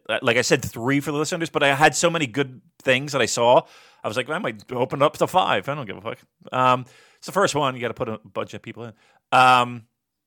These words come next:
I know. And, and again, it's just fun. It's just nonsense. It's just something I, I thought would be funny. Um, and it is. I think <laughs> people are kinda taken to it. So, um,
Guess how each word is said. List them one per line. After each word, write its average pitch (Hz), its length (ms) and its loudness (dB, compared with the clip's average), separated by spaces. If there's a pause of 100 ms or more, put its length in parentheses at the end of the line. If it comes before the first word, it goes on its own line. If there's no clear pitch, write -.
(800)
I 185 140 6
know. 101 120 2
And, 190 180 -2
and 185 120 4
again, 123 180 0
it's 127 140 -8
just 202 140 -6
fun. 85 280 -6
It's 107 80 -14
just 110 140 -14
nonsense. 87 440 -12
It's 110 180 -10
just - 120 -16
something 95 300 -16 (120)
I, 90 80 -12
I 107 220 -16
thought 95 280 -8
would 87 160 -16
be 90 100 -18
funny. 90 300 -12 (440)
Um, 107 360 0
and 135 100 4
it 165 80 2
is. 185 300 4
I 107 100 0
think - 200 -8 (200)
<laughs> - 100 -20
people - 300 -4
are 131 100 -4
kinda 120 260 -2
taken 120 280 -4
to 90 140 -10
it. 78 120 -12
So, 104 280 -2
um, 107 380 2